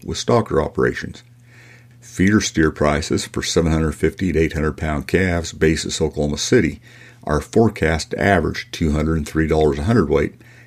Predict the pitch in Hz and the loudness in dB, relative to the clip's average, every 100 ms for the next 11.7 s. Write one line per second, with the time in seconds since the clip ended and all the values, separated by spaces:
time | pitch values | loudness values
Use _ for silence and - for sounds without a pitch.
0 | _ - 80 76 - 107 90 82 - - | _ -6 -4 -2 0 4 4 2 -4 -4
1 | 78 85 76 - - 80 76 87 82 78 | 0 0 -2 -4 -4 -6 -4 -2 -2 0
2 | 82 87 82 71 - 78 87 - - 76 | 0 0 0 -2 -2 0 0 -2 0 0
3 | 98 - - 65 78 107 - - - - | 0 -4 -4 0 0 -4 -16 -20 -10 0
4 | 82 85 87 90 87 - 113 - 78 78 | 2 4 4 2 2 2 0 2 -2 -2
5 | - 80 110 82 76 71 71 69 90 - | 0 4 4 2 0 2 2 -2 -6 -6
6 | - 78 76 73 71 71 67 - 76 73 | -6 -2 -2 0 2 0 -2 -4 -2 -2
7 | - 87 80 - - - - - - - | 0 0 0 -4 -18 -20 -20 -20 -20 -20
8 | - - - - - 76 78 - 71 - | -20 -20 -20 -20 -4 0 0 0 -2 0
9 | 120 90 80 73 - 76 76 78 104 110 | 2 2 0 -2 -2 -2 0 -2 -8 -2
10 | 82 73 104 127 - 73 - - 76 73 | 2 4 4 2 -2 -6 -8 -2 0 0
11 | 73 69 73 - 76 92 | 0 0 -2 -2 -2 -2